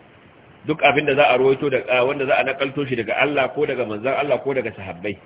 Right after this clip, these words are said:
da tabi'ai, hawa-hawa ne. Hawa na farko, ko martaba ta farko, ita ce littafin Allah. Littafin Allah, wanda ita ce martaba ta farko. Domin shi Alƙur'ani an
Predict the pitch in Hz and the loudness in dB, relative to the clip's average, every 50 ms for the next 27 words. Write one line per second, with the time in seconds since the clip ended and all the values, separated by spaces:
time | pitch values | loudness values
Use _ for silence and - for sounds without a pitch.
0 | - - - - - - - - - - - - - 95 101 - - 101 101 95 | -20 -20 -20 -20 -20 -20 -20 -20 -20 -20 -20 -20 -10 -10 -8 -6 -4 -4 -4 -4
1 | 104 - 107 107 104 - - - - - - - - - - - 131 135 135 127 | -2 -4 -4 -6 -6 -10 -18 -20 -20 -20 -20 -20 -20 -6 0 4 6 6 6 6
2 | 127 123 123 123 123 120 110 92 - - - - - - - - - - - - | 6 6 8 8 6 6 4 0 -8 -14 -20 -20 -20 -20 -20 -20 -20 -20 -20 -20
3 | - - - - _ _ _ - - _ _ _ _ - - - - - - - | -20 -20 -20 -20 _ _ _ -20 -20 _ _ _ _ -20 -20 -20 -20 -20 -20 -20
4 | - - - - - - - 127 139 165 160 165 160 165 160 180 170 165 160 - | -20 -20 -20 -20 -20 -4 2 4 6 8 8 6 6 4 4 2 2 0 2 0
5 | 175 165 165 160 - - 160 160 160 165 165 165 180 165 165 - - 156 143 160 | 0 0 0 0 -2 -4 -4 0 0 0 2 2 2 2 2 0 0 -2 -4 -6
6 | 156 147 160 160 - - 160 - - 135 113 120 120 - 127 123 117 104 - - | -6 -6 -6 -8 -8 -8 -12 -8 -8 -6 -6 -6 -2 -2 -2 -2 -2 -6 -10 -10
7 | 98 92 85 - - - - - - - _ - - - - - - - - - | -10 -10 -12 -14 -20 -20 -20 -20 -20 -20 _ -20 -20 -20 -20 -20 -20 -20 -20 -20
8 | - - 113 127 123 - 156 160 156 147 113 143 151 147 147 147 131 131 131 - | -20 -14 -14 -14 -2 0 0 0 0 0 -2 -2 0 0 0 0 -2 -6 -8 -12
9 | 131 - 139 127 131 135 131 - - 156 147 147 135 113 - - 107 - - 117 | -8 -6 -6 -4 -4 -4 -6 -2 -2 -2 0 2 0 0 -2 -4 -8 -4 -4 -4
10 | 113 110 - 120 120 110 - - - - - - - - _ - - - - _ | -4 -4 -6 -6 -6 -6 -6 -12 -20 -20 -20 -20 -20 -20 _ -20 -20 -20 -20 _
11 | - - - - - - - - - - 107 107 117 135 147 151 151 151 143 - | -20 -20 -20 -20 -20 -20 -20 -20 -10 -8 -6 -4 -4 -4 -4 -4 -6 -6 -4 0
12 | 165 147 135 - - 123 123 - 139 156 151 143 131 - 123 139 143 143 143 143 | 0 2 2 0 -2 -4 -2 0 0 0 0 -2 -4 0 0 0 0 0 -4 -8
13 | 147 147 143 | -10 -10 -12